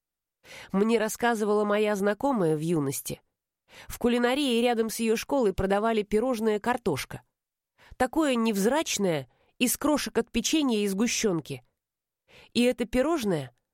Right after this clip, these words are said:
она купила в первом классе на сэкономленные от завтрака деньги и съела. Это было просто наслаждение. Пирожное показалось ей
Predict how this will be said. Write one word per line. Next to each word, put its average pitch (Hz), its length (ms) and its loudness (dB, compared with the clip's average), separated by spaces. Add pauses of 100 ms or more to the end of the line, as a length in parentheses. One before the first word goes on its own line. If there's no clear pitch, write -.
(180)
она 233 240 2
купила 233 480 0
в - 100 -10
первом 214 380 0
классе 247 400 -2
на 196 100 2
сэкономленные 202 880 0
от 180 80 -4
завтрака 220 500 -2
деньги 151 540 -2 (380)
и 294 100 2
съела. 147 540 -2 (1200)
Это 277 200 0
было 294 280 0
просто 320 520 -2
наслаждение. 196 1040 -2 (880)
Пирожное 220 560 0
показалось 202 600 0
ей 214 340 -2